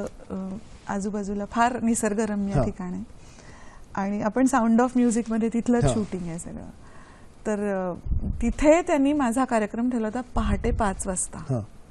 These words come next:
Speaker 1: पहाटे पाच वाजता कार्यक्रम. आणि, अ, म्हणजे ह्या कार्यक्रमासाठी पहाटे पाच वाजता जर पोचायचं असेल व्हेन्यूवर, तर असा टेकडीवरती एक कॅफे होता, त्या कॅफेचा एक त्यांनी गच्ची टेरेस
Speaker 2: हम्म.
Speaker 1: रिकामा करून तिथे गा-,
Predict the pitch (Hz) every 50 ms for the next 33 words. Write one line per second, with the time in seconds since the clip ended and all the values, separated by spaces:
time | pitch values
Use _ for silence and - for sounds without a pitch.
0 | - - - - 233 233 262 269 - - 302 320 - - 262 240 247 277 - 302
1 | 302 285 - - 247 247 240 196 185 180 - 185 170 165 185 - - - - -
2 | - - - - - - - - - - - 220 240 247 269 277 285 302 330 370
3 | - - - - - - - - 123 139 196 220 220 220 208 - - - - -
4 | - - - - - - - - - - 247 254 269 302 339 359 320 285 277 -
5 | 370 320 320 294 320 302 302 330 302 311 285 254 302 - 294 269 240 233 226 269
6 | 285 - 269 262 277 - 285 269 285 - - 254 247 254 262 262 254 - 240 220
7 | - 247 247 277 277 311 294 - - 226 226 226 233 202 208 202 202 214 208 233
8 | 254 - 254 240 254 240 220 - 240 240 254 262 254 226 214 254 254 247 - 220
9 | 175 208 - - 240 247 233 - 226 226 220 240 233 - - - - 208 208 -
10 | - 233 226 - 247 240 233 233 214 - 220 208 226 226 226 208 202 - - 247
11 | 240 233 - - 220 214 202 208 226 240 - 143 123 - - - - - - 240
12 | 233 - 233 220 226 240 233 220 240 226 226 226 226 247 220 - - 233 220 214
13 | 208